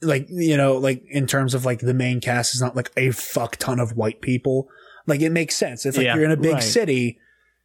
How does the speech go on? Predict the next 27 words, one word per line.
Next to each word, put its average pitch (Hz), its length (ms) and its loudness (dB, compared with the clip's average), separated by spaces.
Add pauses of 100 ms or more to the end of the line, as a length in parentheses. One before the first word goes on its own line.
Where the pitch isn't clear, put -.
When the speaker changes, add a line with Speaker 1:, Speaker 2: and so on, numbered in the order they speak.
(140)
Speaker 1:
you 147 140 0
know, 135 100 2
same 170 200 2
thing 175 140 0
with, 160 100 2
like, 156 120 4
the 156 60 2
way 147 140 4
they 147 100 2
cast - 480 -2
Speaker 3:
<clears throat> - 60 -20
Speaker 1:
the 240 680 2
new 151 240 4
M 143 100 2
C 143 160 0
U 131 100 2
Spider-Man 143 500 2
stuff, - 320 -4 (560)
where, 151 120 2
like, 131 260 0
you're 160 280 4
in 160 100 2
the 143 100 2
heart 147 320 2
of 139 160 0
New 156 160 4
York. 156 540 2